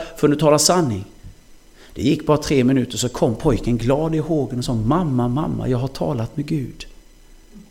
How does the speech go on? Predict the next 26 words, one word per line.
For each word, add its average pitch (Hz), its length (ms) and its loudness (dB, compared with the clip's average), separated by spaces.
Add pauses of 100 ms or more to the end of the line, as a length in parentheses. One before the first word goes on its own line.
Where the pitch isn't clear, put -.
(100)
Och 90 100 -10
mamma 98 580 -8
är 113 160 -4
ju 104 260 -4 (120)
själaglad 117 720 -6
och 120 60 -6
så: 123 80 -8 (440)
"Vad 139 140 0
sa 160 320 2
Gud 147 220 0
då?" 110 120 -4 (440)
"Ah, 262 60 0
han 135 280 2
syntes - 400 2
också, - 280 -2
det 110 60 0
var 101 160 -2
en 101 60 -2
löve." 110 380 -2 (2000)
Du 170 60 6
vet, 196 180 8
ibland 208 360 6
kan 208 160 4
vi 214 100 6
förändra 196 760 6
det 190 280 6